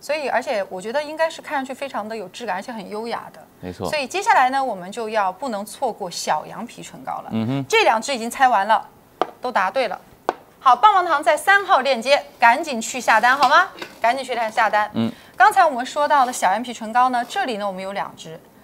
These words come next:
Speaker 1: 刚给大家看了，它们两支呢其实分别也就对应这两支玫瑰啦。
Speaker 2: 对。
Speaker 1: 干邑玫瑰和伯爵玫瑰，其实已经开始很简单了啊。
Speaker 2: 是的。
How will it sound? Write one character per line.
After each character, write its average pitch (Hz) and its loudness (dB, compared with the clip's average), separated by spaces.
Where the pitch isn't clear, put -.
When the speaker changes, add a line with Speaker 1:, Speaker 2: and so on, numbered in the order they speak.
Speaker 1:
刚 277 0
给 262 -4
大 208 -2
家 208 -2
看 233 -2
了， 175 -6
它 247 -8
们 247 -4
两 180 -4
支 214 -10
呢 220 -6
其 214 -12
实 208 -14
分 247 -10
别 190 -8
也 165 -8
就 175 -14
对 220 -8
应 185 -12
这 214 -14
两 165 -10
支 180 -16
玫 160 -10
瑰 247 -4
啦。 247 0
Speaker 2:
对。 156 2
Speaker 1:
干 339 4
邑 320 -4
玫 233 -4
瑰 240 -2
和 233 -4
伯 180 -6
爵 180 -6
玫 170 -12
瑰， 185 -8
其 - -10
实 269 -6
已 180 -14
经 226 -10
开 269 -6
始 269 -10
很 180 -8
简 - -8
单 160 -4
了 220 -6
啊。 - -10
Speaker 2:
是 - -4
的。 107 0